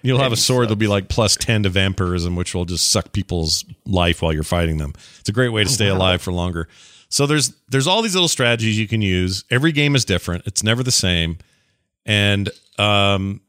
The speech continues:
Speaker 1: here's the important, well, not the important part, but here's a big part of it I haven't mentioned yet. Some of you on the video have seen or who are watching the video. This guy's completely effed this up, but it's okay.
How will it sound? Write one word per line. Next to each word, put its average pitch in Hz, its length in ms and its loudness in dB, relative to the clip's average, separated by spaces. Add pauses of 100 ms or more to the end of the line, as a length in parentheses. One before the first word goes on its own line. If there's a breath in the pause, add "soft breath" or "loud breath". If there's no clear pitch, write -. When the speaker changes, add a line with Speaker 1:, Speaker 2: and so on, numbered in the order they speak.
(480)
Speaker 1:
here's 147 200 0
the 151 80 0
important, 127 360 -2
well, 131 120 2
not 123 160 0
the 113 60 0
important 101 260 0
part, 92 160 -2
but 92 40 -4
here's 120 160 2
a 120 40 0
big 113 180 -2
part 107 160 0
of 101 60 0
it 92 80 0
I - 20 0
haven't 98 220 -2
mentioned 92 320 -2
yet. 76 180 -6
Some 107 160 -2
of 110 100 -2
you 113 140 0
on 104 80 2
the 101 60 -2
video 101 260 0
have 90 80 -2
seen 85 380 -2
or 87 140 -6
who 95 160 -6
are 95 40 -4
watching 98 300 -2
the 82 80 -6
video. 82 300 -6 (200 soft breath)
This 123 140 0
guy's 123 240 2
completely 104 400 0
effed 92 180 0
this - 180 -2
up, 73 200 -2
but 82 100 -2
it's 80 160 -4
okay. 76 300 -6